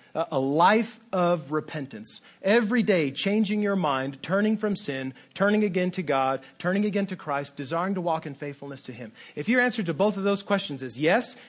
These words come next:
yes, I trust Jesus, yes, I'm repenting, friend, you are a recipient of God's saving grace. Okay, you think? I do trust Christ. I am walking in repentance. I answered yes to those two questions. But why would God,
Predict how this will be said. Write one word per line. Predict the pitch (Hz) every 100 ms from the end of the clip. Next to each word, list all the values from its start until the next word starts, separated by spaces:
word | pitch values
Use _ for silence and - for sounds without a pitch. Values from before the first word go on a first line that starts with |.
| -
yes, | 151 214 233
I | 220
trust | - 214 -
Jesus, | 220 220 240 233 - -
yes, | 190 214
I'm | 220 208
repenting, | 202 220 226 240 233 -
friend, | 208 240 294 - -
you | 196 185
are | 139
a |
recipient | 143 139 233 151 123
of | 117
God's | 151 135 -
saving | 123 123
grace. | 117 104 107 - - - - - - - - - _ _ _ _ _ _ _ _ _ _ _ _ _ _ _ -
Okay, | 123 147
you | 143
think? | 143 185 233 - - _ _ _ _ _ - -
I |
do | 139 156
trust | - 117 -
Christ. | 117 107 - _ _ _ _ -
I | 113 143
am | 196
walking | 190 180 175
in | 147
repentance. | 135 131 113 - - - 120
I |
answered | 143 202 170
yes | 165 156
to | 143
those | 131 131 - _ _ -
two | 135
questions. | - 117 - 107
But | - 151
why | 180 240
would | 226 185
God, | 165 131 107